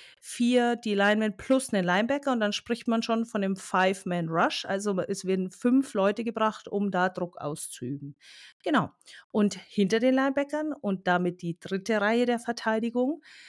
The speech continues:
dort stehen die Defensive Backs. Das sind die Cornerbacks, die ganz außen, die Passverteidiger sind, äh, gegen die Wide Receiver oder die ganz tief stehen, die, äh, Safeties, eigentlich fast so ein bisschen wie der Libero, ne, wenn da einer tief steht.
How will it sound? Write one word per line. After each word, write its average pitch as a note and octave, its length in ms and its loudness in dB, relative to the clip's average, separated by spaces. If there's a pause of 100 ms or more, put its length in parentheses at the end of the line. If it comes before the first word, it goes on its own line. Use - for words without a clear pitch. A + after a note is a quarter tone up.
(180)
dort F3+ 240 0
stehen G#3+ 340 0
die G3 160 -2
Defensive F3+ 680 -2
Backs. - 500 -4
Das - 180 -8
sind D#3+ 100 -6
die D3+ 80 -6
Cornerbacks, A3+ 840 2
die D#3 120 -8
ganz D#3+ 240 -4
außen, F#3+ 440 0
die F3 120 -4
Passverteidiger F#3+ 1040 -2
sind, F#3 420 -2 (400)
äh, F#3 180 2
gegen F#3 240 -2
die E3+ 140 0
Wide F3 240 2
Receiver F3 480 0
oder D#3 180 0
die D#3+ 140 -4
ganz E3 340 -2
tief A#3 360 2
stehen, F#3+ 540 2 (360)
die, F3 240 2
äh, D#3+ 240 -2
Safeties, A3+ 840 0
eigentlich G3 480 -4
fast F#3+ 220 -4
so G3 160 0
ein F#3 40 -8
bisschen G3 300 -2
wie F#3 100 0
der F3 140 4
Libero, A3 600 4
ne, G3+ 320 0
wenn G3 120 0
da F3+ 120 0
einer G3 320 2
tief G3+ 300 -10
steht. F#3+ 360 -4